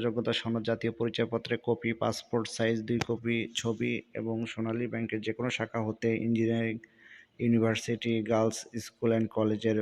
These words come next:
অনুকূলে সহকারী শিক্ষক পদে চারশত এবং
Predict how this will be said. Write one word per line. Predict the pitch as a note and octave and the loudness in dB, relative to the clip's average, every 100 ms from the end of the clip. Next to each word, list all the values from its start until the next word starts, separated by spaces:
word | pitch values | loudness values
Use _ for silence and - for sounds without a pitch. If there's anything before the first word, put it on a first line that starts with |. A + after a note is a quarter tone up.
| - | 0
অনুকূলে | A2+ A2 A2 G#2+ G#2+ G#2+ | 0 0 0 0 0 -2
সহকারী | - A2 G#2+ A2 - | -2 -2 2 0 0
শিক্ষক | G#2+ - A#2 - _ - - _ _ | -6 -4 -4 -4 _ -20 -20 _ _
পদে | A#2 G#2+ A#2 A2 A2+ - - | 0 4 4 4 2 -2 0
চারশত | A2 - - B2 A#2 A#2 B2 C#3 D3+ - - - | 0 0 -2 0 0 0 0 0 -4 -14 -14 -4
এবং | A#2 | -2